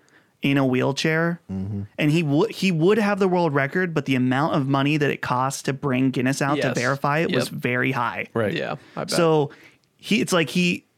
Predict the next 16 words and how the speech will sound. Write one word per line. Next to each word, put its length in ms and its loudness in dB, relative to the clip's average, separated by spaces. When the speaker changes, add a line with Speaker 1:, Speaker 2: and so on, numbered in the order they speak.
Speaker 1:
he 200 0
has 320 0
the 120 2
record, 720 0
but 120 0
it's 160 -2
not 400 2
Speaker 3:
Official. 420 -6
Speaker 1:
verified. 560 0
Speaker 3:
Right. 80 -6
Guinness 340 -6
verified. 600 -6
Speaker 1:
Yeah. 160 -2
Speaker 3:
Yeah. 100 -6
Speaker 4:
Okay, 340 -2
so 420 -2